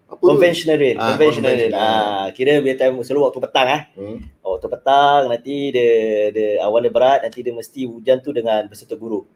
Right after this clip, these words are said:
Speaker 1: Aiwa.
Speaker 2: Ah, itu yang selalu musim monsun lah, musim sekarang ni kan,
Speaker 1: Ingat
Speaker 2: musim
Speaker 1: lagu,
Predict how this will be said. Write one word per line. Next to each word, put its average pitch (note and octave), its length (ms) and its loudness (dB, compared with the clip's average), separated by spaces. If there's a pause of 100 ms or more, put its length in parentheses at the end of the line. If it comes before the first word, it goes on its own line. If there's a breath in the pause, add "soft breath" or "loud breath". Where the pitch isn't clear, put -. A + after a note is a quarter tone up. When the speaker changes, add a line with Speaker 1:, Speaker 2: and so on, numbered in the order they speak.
(160)
Speaker 1:
Aiwa. F#2+ 320 -4 (320)
Speaker 2:
Ah, F2+ 800 -8
itu F#2+ 240 -12
yang A2 180 0 (140)
selalu A2 320 -8
musim G#2+ 200 -16
monsun A#2 320 -8
lah, C3 120 -2
musim A#2 180 -12
sekarang A#2 300 0
ni B2+ 100 -12
kan, C3+ 80 -2
Speaker 1:
Ingat B2 240 0
Speaker 2:
musim A#2+ 80 -2
Speaker 1:
lagu, A#2+ 80 4